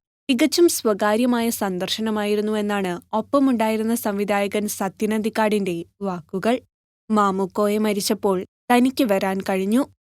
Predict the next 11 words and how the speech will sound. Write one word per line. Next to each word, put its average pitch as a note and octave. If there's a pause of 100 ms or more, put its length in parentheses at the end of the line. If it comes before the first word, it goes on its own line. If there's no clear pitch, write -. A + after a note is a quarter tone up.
(140)
എന്നാൽ D#4
മോഹൻലാലിന് C4
വീട്ടിലെത്താൻ F#3+
കഴിഞ്ഞിരുന്നില്ല. F#3+ (400)
അദ്ദേഹം G3
അന്ന് G3
വിദേശത്തായിരുന്നു. F#3+ (500)
അതിനാൽ F#3+
കോഴിക്കോട് F#3+
വന്നപ്പോൾ G3
എന്തായാലും G3